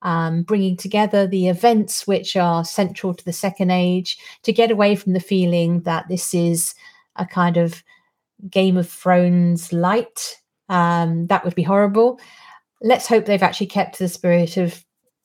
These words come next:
Tolkien, which I think centers on somebody with Hobbit values, not necessarily a Hobbit, but somebody who is earthed, who is, appreciates nature, who is,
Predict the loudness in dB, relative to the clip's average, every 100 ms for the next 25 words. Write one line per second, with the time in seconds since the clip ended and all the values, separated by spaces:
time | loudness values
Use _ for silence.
0 | _ _ -2 0 0 -2 -6 -4 -2 -2
1 | -2 -4 -2 -2 -2 -6 -18 _ _ _
2 | _ _ _ -14 -2 2 2 2 0 2
3 | 2 0 -4 -12 _ -4 -2 0 2 2
4 | 2 0 0 0 0 0 0 0 0 -4
5 | -6 0 0 2 0 -2 0 2 2 2
6 | 2 2 0 0 -4 -6 -14 -20 -20 -16
7 | -6 -4 0 2 2 2 0 -2 -8 _
8 | 0 2 2 0 2 4 4 0 -12 -18
9 | -18 _ _ _ _ -2 2 4 6 4
10 | 2 -2 -10 -16 -10 -4 -2 -2 -2 2
11 | 2 2 -2 -2 -2 -2 -2 -2 -2 -2
12 | -2 -8